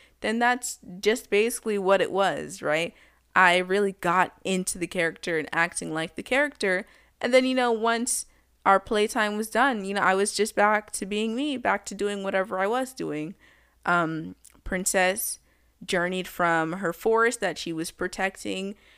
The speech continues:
to gain, you know, environmental rights and justice for forests all over the world that were being abused, magical forests all around, you know, the D and D world that were being abused and taken advantage of.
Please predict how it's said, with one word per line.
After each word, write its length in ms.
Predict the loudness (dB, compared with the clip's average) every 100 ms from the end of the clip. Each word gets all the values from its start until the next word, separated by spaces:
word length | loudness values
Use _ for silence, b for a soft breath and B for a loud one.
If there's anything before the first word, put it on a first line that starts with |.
| b -8
to 520 | -6 -4 -4 -6 -8 _ -4
gain, 340 | -4 -2 -4
you 120 | -4
know, 260 | -2 -2 -4 -4
environmental 640 | 0 2 2 -2 -4 -2
rights 420 | 0 0 -2 -8
and 460 | -6 -4 -2 -4 -10 -4
justice 420 | -2 -2 -4 -8
for 180 | -6 -8
forests 460 | -4 -2 -2 -2 0
all 220 | 2 2
over 160 | 0
the 100 | -4
world 300 | -2 -2 -2
that 140 | -4 -8
were 60 |
being 360 | -6 -4 -4 -4
abused, 680 | -6 -8 -6 -6 -6 -8 -14 b b
magical 400 | 2 2 0 -6
forests 500 | -4 -4 -4 -6 -14 B B B B
all 180 | 4 6
around, 380 | 6 6 4 0
you 80 | -2
know, 140 | -4
the 100 | -4
D 160 | -4 -4
and 100 | -4
D 140 | -2
world 320 | 0 2 2
that 80 | 2
were 80 | 0
being 240 | 0 -2
abused 380 | -4 -2 -2 -2
and 100 | -4
taken 240 | -6 -6 -6
advantage 540 | -4 -2 -2 -4 -2
of. 300 | 0 0